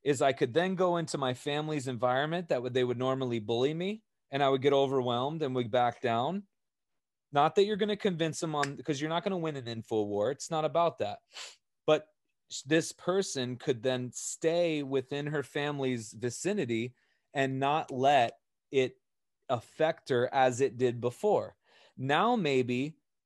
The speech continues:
there's an open conversation and a dialogue with one of the family members, because as this thing gets strung out, there's gonna be more people wanting to find out what we know.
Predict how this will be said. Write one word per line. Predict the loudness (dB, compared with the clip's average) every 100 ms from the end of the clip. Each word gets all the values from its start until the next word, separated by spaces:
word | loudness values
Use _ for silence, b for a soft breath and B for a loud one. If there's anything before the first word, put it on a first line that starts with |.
| 2
there's | 2 4
an | 2
open | 0 0 -4
conversation | -2 -2 -2 -2 -2 -2 -2 -4
and | -4
a |
dialogue | -2 -2 0 0 0 0
with | -2 -4
one | -4
of | -2
the | -2
family | -2 -4 -2 -4
members, | -4 -6 -8 -10
because | -4 -2 2
as | 2 2
this | -2 -2
thing | -2 -2
gets | -2 -4
strung | -2 -2 0
out, | 0 -2 -2
there's | -6
gonna | -4 -4
be | -2 -2
more | 0 -2
people | -2 -4 -2 -2
wanting | -2 -2 -4 -6
to |
find | -6 -4 -2 0
out | 0
what | -2 -2
we | -4
know. | -4 -4 -8